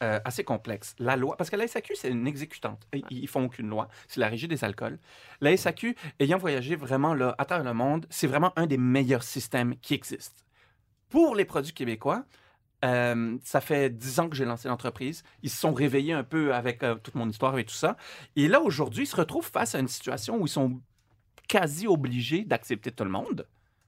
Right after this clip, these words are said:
Speaker 1: Parce que t'imagines aujourd'hui que tu sors, tu dis, « Ben là, moi, j'ai fait un gin à Rimouski, puis, euh, pas Rimouski, parce que mes amis de Saint-Laurent, ils font un, un excellent gin, mais à che-, Mouk Mouk, là, je sais pas où. » Et puis, ben, la S A Q m'a pas, m'a pas accepté.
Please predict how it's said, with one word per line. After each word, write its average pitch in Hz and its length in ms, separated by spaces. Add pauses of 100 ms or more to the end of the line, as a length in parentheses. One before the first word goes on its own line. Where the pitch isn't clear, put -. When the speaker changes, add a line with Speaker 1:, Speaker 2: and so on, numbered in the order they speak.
(100)
Speaker 1:
Parce 117 160
que - 80
t'imagines 131 480
aujourd'hui 180 420 (220)
que - 60
tu 156 80
sors, 202 180
tu - 100
dis, « 139 100
Ben 156 140
là, 262 80
moi, 339 160
j'ai 190 80
fait - 160
un 160 160
gin 220 240
à 160 200
Rimouski, 180 480
puis, 139 260
euh, 113 180 (300)
pas 202 80
Rimouski, 160 320
parce 156 120
que - 60
mes 127 160
amis 127 140
de - 40
Saint-Laurent, 123 300
ils 113 120
font 117 120
un, 107 140
un 117 220
excellent 113 340
gin, 185 120
mais 127 140 (260)
à 151 140
che-, 135 300
Mouk 175 200
Mouk, 240 220
là, 165 60
je 156 80
sais 170 80
pas 156 120
où. » 165 200 (260)
Et 175 120
puis, 196 180
ben, 165 100
la 156 60
S 165 100
A 180 60
Q - 100
m'a 214 100
pas, 180 240
m'a 151 160
pas 185 100
accepté. - 380